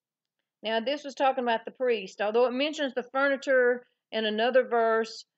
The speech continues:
uh, I'm not sure it's this verse or the next one, but I've got on there. It may be the next one. But anyway, it does mention, uh, a verse that I probably won't read, but you can read it as we get there, that, that's talking about the furniture. But this one's talking about the priest, that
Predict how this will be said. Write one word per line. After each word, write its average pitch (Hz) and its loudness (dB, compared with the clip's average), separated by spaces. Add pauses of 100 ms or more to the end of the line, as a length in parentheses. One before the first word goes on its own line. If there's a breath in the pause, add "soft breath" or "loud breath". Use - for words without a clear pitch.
(200)
uh, 208 -4 (160)
I'm 233 -6
not 233 -4
sure 233 -2
it's 214 -8
this 233 -2
verse 226 -2
or 214 -10
the 202 -8
next 214 -4
one, 214 -6
but 196 -6
I've 190 -8
got 202 -2
on 196 -6
there. 190 -6
It 202 -10
may 208 -6
be 196 -6
the 196 -8
next 208 -8
one. 185 -10 (380)
But 220 -4
anyway, 220 -2
it 202 -4
does 233 -2
mention, 233 -6 (160)
uh, 196 -8 (400)
a 226 -6
verse 220 -4
that 202 -4
I 196 -2
probably 196 -4
won't 185 -8
read, 226 -4
but 196 -6
you 208 -14
can 185 -12
read 185 -8
it 196 -10
as 196 -10
we 190 -14
get 208 -10
there, 180 -8 (500)
that, 202 -6
that's 196 -10
talking 202 -6
about 180 -6
the - -16
furniture. 233 -6
But 196 -16
this 311 -4
one's 277 -8
talking 240 -2
about 202 -6
the 208 -16
priest, 185 -8 (120)
that 160 -4